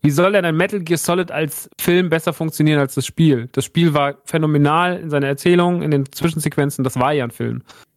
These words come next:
So, und klar wär's natürlich cool, das nochmal in echt zu sehen, aber, äh, ich hätte da auch,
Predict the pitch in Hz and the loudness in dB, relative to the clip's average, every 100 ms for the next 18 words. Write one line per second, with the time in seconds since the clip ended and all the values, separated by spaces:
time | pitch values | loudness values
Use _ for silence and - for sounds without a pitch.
0 | _ - 123 123 - 123 - 151 165 156 | _ -6 -2 0 -2 -4 -2 0 0 -2
1 | 156 143 139 - 202 208 175 165 160 151 | -2 -4 -6 0 2 4 2 0 -2 -2
2 | 151 131 165 - 180 165 175 180 180 - | -2 -2 -6 -2 0 2 2 0 -4 -14
3 | _ _ _ _ 127 127 131 131 127 127 | _ _ _ _ -2 0 0 0 0 -2
4 | 131 127 - 143 151 147 143 139 - | -4 -6 -4 -2 -2 -2 -4 -4 -10